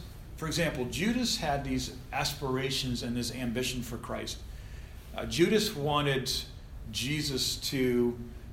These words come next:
uh, follow through his own cause as a, uh, educated and very, maybe, uh, Judas probably was,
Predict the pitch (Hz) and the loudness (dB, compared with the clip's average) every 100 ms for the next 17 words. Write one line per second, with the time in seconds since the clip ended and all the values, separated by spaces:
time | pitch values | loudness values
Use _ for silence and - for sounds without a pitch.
0 | - - - 117 117 110 110 113 - - | -12 -10 -6 -4 -4 -4 -6 -8 -2 4
1 | 160 170 170 139 143 147 139 131 190 208 | 6 6 4 2 2 6 6 4 2 2
2 | 185 156 151 143 143 143 135 127 117 - | 2 2 2 0 0 2 4 4 4 0
3 | - - - - - 135 131 123 - 135 | -2 -6 -12 -12 -6 0 2 2 0 0
4 | 127 120 117 117 - - - - - 123 | 2 2 2 -2 -8 -12 -12 -6 -2 -2
5 | 151 156 151 - - 156 151 151 143 143 | 0 0 0 -2 0 2 4 2 2 -2
6 | 120 117 139 143 135 123 123 139 135 127 | -2 0 4 4 4 0 0 0 2 0
7 | 107 107 110 143 147 143 - 139 139 143 | 0 -4 -2 0 0 -2 -2 0 2 2
8 | 143 131 117 113 - | 0 2 2 2 -2